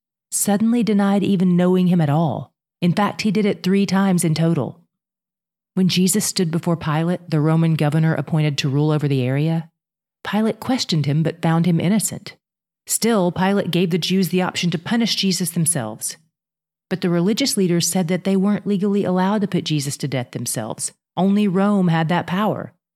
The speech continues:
That's why they continued to press Pilate. Through all this, Jesus displayed such humility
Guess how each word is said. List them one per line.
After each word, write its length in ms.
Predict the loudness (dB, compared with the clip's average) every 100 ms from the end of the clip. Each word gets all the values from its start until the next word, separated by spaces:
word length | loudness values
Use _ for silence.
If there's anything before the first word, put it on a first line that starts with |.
| _ _
That's 240 | -8 -4 -2
why 80 | 0
they 140 | 0
continued 480 | 0 0 0 0 0
to 80 | -2
press 260 | -2 -4
Pilate. 500 | -4 -4 -4 -8 -14 -20 _ _ _ _ _ _ -8
Through 260 | 0 0 2
all 260 | 2 2 2
this, 480 | 0 0 0 -4 -8 _ _ -2
Jesus 380 | 0 2 0
displayed 560 | -2 -4 -2 0 0 0
such 460 | -2 0 0 -2 -6
humility 920 | -4 0 2 4 2 0 -2 -6